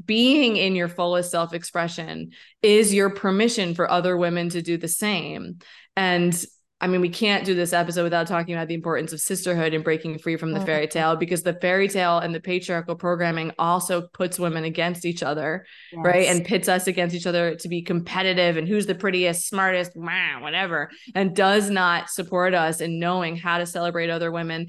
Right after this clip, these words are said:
Speaker 1: how to be in the presence of another woman's magic and know it doesn't take away from your own. And something I've been thinking a lot about, um, also because you wanna know if you've really done your childhood work, have a baby.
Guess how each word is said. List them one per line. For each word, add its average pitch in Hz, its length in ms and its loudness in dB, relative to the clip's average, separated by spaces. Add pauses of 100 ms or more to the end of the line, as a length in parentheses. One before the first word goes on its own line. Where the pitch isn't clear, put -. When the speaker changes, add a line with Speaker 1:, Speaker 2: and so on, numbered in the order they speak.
(220)
Speaker 1:
how 180 140 2
to 180 80 0
be 185 160 2
in 180 80 2
the 170 80 0
presence 175 460 0
of 170 100 -2
another 170 340 2
woman's 196 320 0
magic 175 400 -2
and 175 180 -4
know 180 220 0
it 175 100 -2
doesn't 175 280 -2
take 180 240 -6
away 170 240 0
from 165 180 -6
your 160 180 -6
own. 170 480 0 (1040)
And 202 140 2
something 240 340 2
I've 214 100 0
been 196 140 0
thinking 190 300 -2
a 170 40 0
lot 170 200 0
about, 160 420 -4 (260)
um, 160 540 -2 (140)
also 214 320 2
because 175 520 0 (500)
you 185 140 2
wanna 185 180 2
know 190 180 2
if 175 80 0
you've 175 140 -6
really 180 200 2
done 175 140 0
your 175 100 -2
childhood 170 420 -2
work, 175 260 -2
have 170 180 -4
a 151 80 -6
baby. 156 520 -6